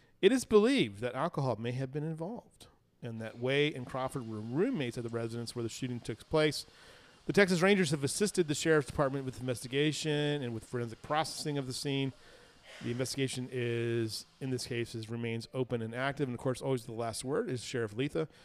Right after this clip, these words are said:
saying, "All too often, disagreements escalate and spin out of control. In this case, either party could have walked away and diffused the situation before lethal force was used.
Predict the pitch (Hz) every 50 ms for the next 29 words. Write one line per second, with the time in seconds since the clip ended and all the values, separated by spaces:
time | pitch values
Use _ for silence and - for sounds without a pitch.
0 | - _ - - - 135 135 - - 147 175 185 - - 175 165 165 170 175 156
1 | 160 160 151 - - 151 156 151 156 156 151 - - - 151 143 - - 151 139
2 | 131 113 - - 127 127 120 113 - 120 113 - 156 151 151 151 151 147 139 135
3 | 131 135 123 - - - 123 123 120 - - - 156 147 143 131 - 139 131 127
4 | 127 120 - - 131 120 110 110 123 135 156 156 - 170 170 226 262 247 202 196
5 | 202 190 - - - - - - - - - - _ - 156 160 165 165 156 -
6 | - 175 185 202 190 156 - - - 151 151 151 - - 143 127 - 143 131 127
7 | 131 123 - 113 - 123 120 113 - 107 101 98 101 95 87 87 - - -